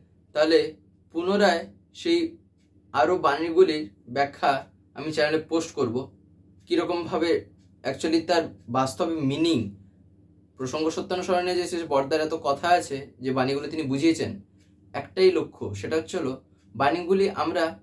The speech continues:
নিজেরা নিজের মতন করে তার মিনিং করে বসি, মানে বুঝে নিই। কিন্তু ঠাকুর যেটা বোঝাতে চেয়েছেন এই বাণীর ভিতর দিয়ে, সেটা পরম পূজ্যপাদ শ্রী শ্রী বরদা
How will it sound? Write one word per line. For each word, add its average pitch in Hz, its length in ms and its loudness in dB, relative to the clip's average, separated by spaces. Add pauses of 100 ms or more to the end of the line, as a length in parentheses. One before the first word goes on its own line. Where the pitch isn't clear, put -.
নিজেরা 165 320 0
নিজের 160 260 0
মতন 170 260 -6
করে 147 340 -4 (220)
তার 139 360 0 (160)
মিনিং 143 320 -6
করে 131 180 0
বসি, 98 300 -6
মানে 135 260 0
বুঝে 117 340 -2
নিই। 98 180 -8 (640)
কিন্তু 202 260 2
ঠাকুর 196 320 0
যেটা 254 220 0
বোঝাতে 196 480 2
চেয়েছেন 175 540 0
এই 127 160 -4
বাণীর 135 280 -2
ভিতর 151 260 0
দিয়ে, 123 280 -2 (880)
সেটা 170 320 2
পরম 156 320 -2
পূজ্যপাদ 175 320 -4
শ্রী - 140 -8
শ্রী 190 180 -4
বরদা 135 760 2